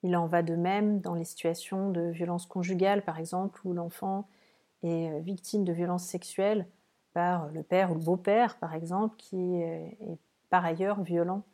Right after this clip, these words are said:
physiquement à l'encontre de la mère de l'enfant.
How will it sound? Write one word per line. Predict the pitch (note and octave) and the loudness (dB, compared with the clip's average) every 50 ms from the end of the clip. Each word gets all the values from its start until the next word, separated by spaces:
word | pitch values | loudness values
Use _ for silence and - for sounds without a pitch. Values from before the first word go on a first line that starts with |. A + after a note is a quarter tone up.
| _ _ | _ _
physiquement | F3 D#3+ D#3+ D#3+ E3 - - F#3 F#3 F#3+ G3 - | -4 -4 -4 -4 -8 -10 -8 -6 -4 -4 -4 -6
à | - E3+ | -6 -8
l'encontre | D#3+ D#3+ E3 - - - F#3+ G3 - - F3+ | -10 -10 -12 -12 -12 -10 -10 -10 -8 -10 -10
de | E3 E3+ | -10 -8
la | E3+ E3+ D#3+ D#3 | -8 -8 -8 -8
mère | D#3 D#3+ F3 E3+ E3+ | -8 -8 -8 -8 -8
de | F#3 | -6
l'enfant. | F3 F3 F3 - - F3+ | -8 -8 -8 -10 -12 -16